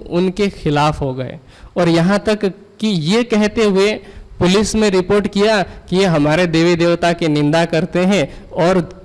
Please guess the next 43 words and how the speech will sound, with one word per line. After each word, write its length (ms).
कुछ 220
दिनों 340
के 140
लिए 120
उन्हें 320
जेल 240
में 160
भी 140
जाना 260
पड़ा। 280
लेकिन 240
उसके 260
बावजूद 540
भी 360
उनका 400
ईमान 460
नहीं 380
डिगा, 400
अपने 320
ईमान 460
पर 240
डटे 360
रहे 240
और 380
उन, 180
उन 280
एक 260
सुंदर 380
साथ 200
के 180
ईमान 440
के 140
पीछे 360
पीछे 280
आज 280
उसी 420
गांव 300
में 180
दर्जनों 540
घर 200
सुंदर 360
साथ 300
हैं। 100